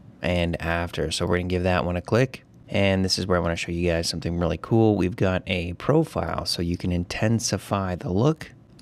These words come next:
or use the profile on its own. I'm just gonna dial it up a little bit there.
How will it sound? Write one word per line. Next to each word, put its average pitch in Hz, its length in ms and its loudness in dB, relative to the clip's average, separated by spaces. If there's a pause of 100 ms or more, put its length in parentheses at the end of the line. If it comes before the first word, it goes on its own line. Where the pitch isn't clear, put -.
or 95 180 4
use 95 220 2
the 87 80 4
profile 90 400 2
on 85 180 -2
its - 140 -4
own. 117 180 4
I'm 92 140 0
just 90 160 -6
gonna - 180 -2
dial 85 280 0
it 87 80 2
up 85 140 -4
a 82 120 -2
little 90 300 2
bit 85 160 -2
there. 127 360 0